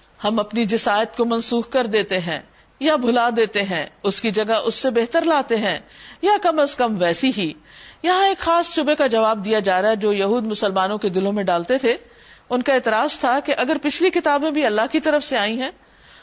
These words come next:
اور قرآن بھی اللہ کی طرف سے ہے، تو ان کے بعض احکام جیسے تھے ویسے کیوں نہیں آئے، ان کو بدل کیوں دیا گیا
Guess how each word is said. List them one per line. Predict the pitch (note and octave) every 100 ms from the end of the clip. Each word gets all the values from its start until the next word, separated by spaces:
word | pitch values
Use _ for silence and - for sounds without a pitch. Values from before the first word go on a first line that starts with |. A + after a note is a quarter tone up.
| -
اور | A3+ A3+
قرآن | A#3+ A3+ A3+
بھی | C4+
اللہ | C#4+ C#4+ D4
کی | D4+
طرف | C#4+ D4
سے | - D4+
ہے، | D#4 - - - - - _ _
تو | D4
ان | D4+
کے | D#4+ D4
بعض | B3+ D4 D4+
احکام | D4+ - C4 C4+ C4+ C#4+ - _ _ _ - - F3+
جیسے | A3+ A3+ C#4
تھے | - D4+
ویسے | B3 F#3+ F#4
کیوں | F4+ D4+
نہیں | B3 A#3+
آئے، | F#3+ A3
ان | B3
کو | A#3+
بدل | B3 C4+ D4+
کیوں | B3+ A3+
دیا | F3+ F3
گیا | E3 F#3+